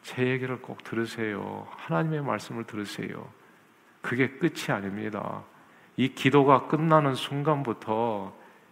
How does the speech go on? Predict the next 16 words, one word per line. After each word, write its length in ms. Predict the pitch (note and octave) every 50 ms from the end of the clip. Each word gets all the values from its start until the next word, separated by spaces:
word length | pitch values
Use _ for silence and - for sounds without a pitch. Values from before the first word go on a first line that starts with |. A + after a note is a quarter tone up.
| _ -
이제 200 | A#2 A#2 B2 C3
그 260 | B2 - - C3+ C#3
자녀들의 560 | C3+ - - A2+ A2+ A#2+ A2+ A#2 A#2 A#2 A2+ G#2+
삶이 380 | - - - B2+ B2 B2 A#2+
어떻게 360 | G#2 G2 G2+ - - - -
될지 300 | B2+ C3 B2+ A#2+ A2 -
한번 220 | A2 G#2+ A2+ A2 A2+
상상을 520 | - - D3 D3 D#3 C#3+ D3 D3 C#3+ C3+ A#2
해보세요. 680 | A2 A2 A#2+ A#2+ A2 - A#2 G2+ F#2+ F#2+ F#2+ G2+ G#2+ G#2 - - - - - - - - - - - - - - - - - - _ _
계속 640 | - - - A2+ A#2+ C#3 D3+ D#3 D3+ D#3+ D#3+ D#3 D3+
내리막길을 720 | C3 A#2 A#2 A#2+ A#2 A#2 A#2 A2+ - - A2 A2+ A2 G#2+
걸을 320 | - G#2+ G#2 A2+ A2 A2+
거예요. 340 | - G#2+ G2+ G2+ G2+ G2+ G2+
이 320 | G#2 A#2 B2+ B2 A#2 B2
이방인의 480 | C3 A#2+ B2+ B2+ B2 B2 B2 A#2 G#2+ -
땅에서 640 | - A2+ G#2 G#2+ G#2 G2 - - G2+ G2+ F#2+ G2